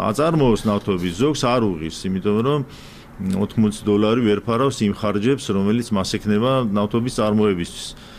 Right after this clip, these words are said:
ამიტომ თუ მისი ფასი შენარჩუნება ას დოლარის ფარგლებში ბარელზე, ხო? მაშინ იმ ქვეყნებსაც უღირთ, რომ ნავთობის ამოღება დაიწყონ. და ამიტომ ისინი ელოდებიან, რომ ეს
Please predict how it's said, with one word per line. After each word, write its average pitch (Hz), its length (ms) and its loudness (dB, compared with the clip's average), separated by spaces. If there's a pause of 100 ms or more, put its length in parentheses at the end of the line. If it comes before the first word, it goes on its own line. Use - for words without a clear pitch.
(180)
ამიტომ 143 500 0
თუ 151 140 2 (260)
მისი 120 360 0 (120)
ფასი 127 320 0
შენარჩუნება 120 720 2
ას 104 240 0
დოლარის 110 480 2
ფარგლებში 123 640 0
ბარელზე, 87 560 0
ხო? 151 320 0 (220)
მაშინ 139 420 0
იმ 131 160 4
ქვეყნებსაც 131 560 0
უღირთ, 127 320 2
რომ 98 160 0
ნავთობის 98 500 0 (360)
ამოღება 104 500 2
დაიწყონ. 92 460 0
და 90 80 -2
ამიტომ 120 340 0
ისინი 131 280 2 (120)
ელოდებიან, 120 640 2
რომ 92 220 -4
ეს 98 120 -2